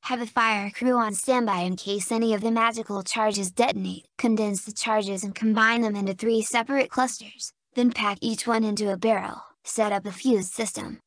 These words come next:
While you're at it, there's an Earth Pony in town, Starburst, I think she's called. She runs the pyrotechnics in the festival. Ask her for help." "Why, why, yes, sir." Now, Cloud Nine,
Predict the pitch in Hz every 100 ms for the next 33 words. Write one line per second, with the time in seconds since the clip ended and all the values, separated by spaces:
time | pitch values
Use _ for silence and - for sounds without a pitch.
0 | _ 226 233 240 220 208 170 - _ -
1 | 285 233 233 226 190 254 240 220 208 202
2 | 180 170 156 160 175 _ _ - - 226
3 | 214 190 180 - - - _ _ 214 226
4 | 254 - 262 220 - 214 185 180 180 -
5 | _ - 262 247 254 247 240 - 214 185
6 | 180 226 214 190 180 208 208 180 202 185
7 | 190 185 180 - _ - 196 185 - 214
8 | 185 202 202 196 - - - _ _ _
9 | _ _ 220 214 208 202 233 240 220 226
10 | 202 - - - _ _ - 202 175 170
11 | - _ _ _ _ _ - 226 226 196
12 | 196 - - - 190 180 208 180 165 180